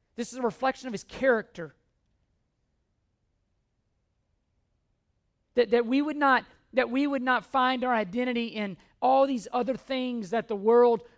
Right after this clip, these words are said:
puts on us or pressures us, that we would find our identity in a gospel from a God who says, "I will love you,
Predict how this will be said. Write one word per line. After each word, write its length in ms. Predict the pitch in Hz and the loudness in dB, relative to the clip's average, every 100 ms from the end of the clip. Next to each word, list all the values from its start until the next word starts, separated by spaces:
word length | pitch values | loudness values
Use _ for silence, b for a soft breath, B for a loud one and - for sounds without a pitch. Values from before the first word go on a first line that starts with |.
| _ | _
puts 340 | 262 277 - - | -4 -4 -4 -2
on 260 | 240 254 | 0 0
us 240 | 240 226 - | 0 -4 -4
or 100 | 202 | -14
pressures 540 | - 247 240 233 175 | -4 -4 -4 -6 -6
us, 180 | 214 190 | -4 -4
that 180 | 226 202 | -6 -4
we 120 | 247 | -2
would 160 | 285 196 | -4 -4
find 320 | 262 240 240 | -2 -2 0
our 120 | 226 | 0
identity 560 | 208 196 240 240 240 b b b | 0 -2 -4 -4 -6 b b b
in 140 | 233 | -2
a 80 | 208 | -2
gospel 680 | 160 226 247 240 - 254 | 2 4 4 2 0 2
from 220 | 240 247 214 | 2 -2 -4
a 60 | |
God 480 | 170 220 233 240 240 | 0 4 6 6 4
who 140 | 202 | -2
says, 260 | 202 240 214 | -4 -2 0
"I 160 | 196 214 | 2 2
will 200 | 202 190 | 0 0
love 280 | 233 254 | 2 2
you, 400 | 214 247 247 254 | -2 -4 -4 -6